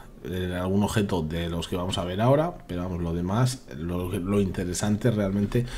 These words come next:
es lo mismo, ¿vale? A cambio de cinco mil distintivos,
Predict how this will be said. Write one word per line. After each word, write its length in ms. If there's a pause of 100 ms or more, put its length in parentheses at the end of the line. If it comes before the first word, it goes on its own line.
(220)
es 180
lo 100
mismo, 360 (580)
¿vale? 240
A 120
cambio 260
de 60
cinco 520
mil 380
distintivos, 1040